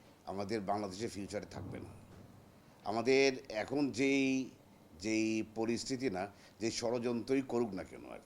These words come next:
কি, আমাদের সাথে আল্লাহ আছে আর কি। এর চেয়ে বড় শক্তি পৃথিবীর কারো নাই,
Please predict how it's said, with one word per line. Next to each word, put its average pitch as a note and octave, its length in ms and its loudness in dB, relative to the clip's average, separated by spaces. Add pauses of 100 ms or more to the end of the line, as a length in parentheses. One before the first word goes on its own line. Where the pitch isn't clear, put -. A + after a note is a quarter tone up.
কি, - 80 -18 (1160)
আমাদের G2 280 -6
সাথে A2 200 -4
আল্লাহ G#2 340 0
আছে C#2 220 -10
আর A1+ 80 -10 (100)
কি। - 120 -16 (460)
এর F#2 100 -8
চেয়ে G#2+ 180 -2
বড় A2+ 120 4
শক্তি G#2+ 440 -4 (340)
পৃথিবীর G2 300 -4
কারো F2+ 240 -4
নাই, C#2 160 -12